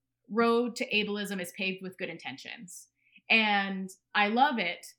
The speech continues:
because something I say so often is that, like, when Sloane was first born, my well-intentioned mom heart was to create this Instagram account and do what I saw so many other parents doing,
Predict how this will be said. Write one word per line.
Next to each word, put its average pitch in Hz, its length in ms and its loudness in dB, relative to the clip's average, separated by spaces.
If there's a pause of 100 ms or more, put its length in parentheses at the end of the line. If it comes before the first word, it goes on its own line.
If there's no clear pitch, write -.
(120)
because 226 720 0
something 262 340 4
I 254 180 2
say 247 220 0
so 208 140 -4
often 202 300 2
is 202 180 -4
that, 202 220 -6
like, 180 300 -4
when 202 220 -2
Sloane 233 180 -2
was 214 120 -4
first 185 260 -8
born, 208 440 -2 (240)
my 233 360 2
well-intentioned 233 720 0
mom 180 280 -4
heart 226 480 -2 (380)
was 220 180 0
to 233 80 -2
create 220 260 0
this 202 140 -6
Instagram 247 440 0
account 202 440 -4
and 226 140 4
do 240 160 0
what 214 120 -4
I 196 80 0
saw 196 200 -4
so 226 200 -4
many 208 240 -2
other 185 260 -6
parents 185 340 -6
doing, 208 600 -4